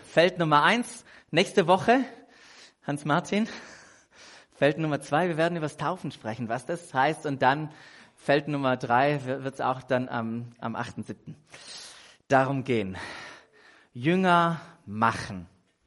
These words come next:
Was bedeutet es für Jesus, Jünger zu machen? Ich erinnere mich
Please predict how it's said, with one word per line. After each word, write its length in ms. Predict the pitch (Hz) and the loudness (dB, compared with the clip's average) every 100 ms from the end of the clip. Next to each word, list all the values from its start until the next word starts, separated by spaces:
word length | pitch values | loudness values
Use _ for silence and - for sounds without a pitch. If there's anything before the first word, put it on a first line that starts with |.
| _ _ _ _ _ _ _ _ _ - - - _ _ _ _ - | _ _ _ _ _ _ _ _ _ -20 -20 -20 _ _ _ _ -4
Was 200 | 147 - | -2 0
bedeutet 380 | 160 175 190 | 4 4 4
es 140 | 185 - | 0 0
für 100 | 156 | -2
Jesus, 540 | 127 139 185 226 - | 2 0 0 -4 -4
Jünger 280 | 165 185 202 | -2 0 -2
zu 160 | - 165 | -2 0
machen? 480 | 170 180 233 269 - _ _ _ _ _ _ _ _ _ _ _ _ _ _ _ _ _ - - - - - - _ _ _ | 0 -2 -4 -6 -12 _ _ _ _ _ _ _ _ _ _ _ _ _ _ _ _ _ -20 -20 -20 -20 -20 -20 _ _ _
Ich 120 | - 165 | -4 0
erinnere 260 | 165 214 | 4 4
mich 440 | 202 190 - - | 2 0 -4 -10